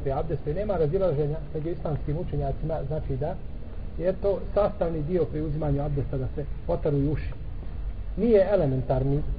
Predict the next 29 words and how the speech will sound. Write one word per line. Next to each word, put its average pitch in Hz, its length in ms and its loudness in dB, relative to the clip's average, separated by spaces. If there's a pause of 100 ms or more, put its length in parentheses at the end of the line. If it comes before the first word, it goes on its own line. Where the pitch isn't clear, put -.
onaj 143 160 0
koji 151 180 -2
je 143 140 0
spomenut, 151 380 0
znači, 139 320 -2
u - 320 -4
Kur'anu 151 440 -2 (180)
od 127 60 -4 (200)
četiri 165 260 -2
ona 139 200 0
rukna, 170 340 -2 (640)
no 214 80 -2
međutim 214 440 0
jeste 190 400 4 (880)
legitiman 180 760 2 (760)
pri 165 200 0
potiranju, 180 480 0 (160)
pri 156 100 -2
uzimanju, 156 380 -2
znači, 151 240 -2 (120)
abdesta. 151 420 -2 (1080)
Poslanik 185 400 0
sa 160 60 -2
osam 180 240 0
u 165 40 0
jednom 175 200 0
hadisu 165 320 0
kaže: 165 400 2 (300)
„El 180 160 2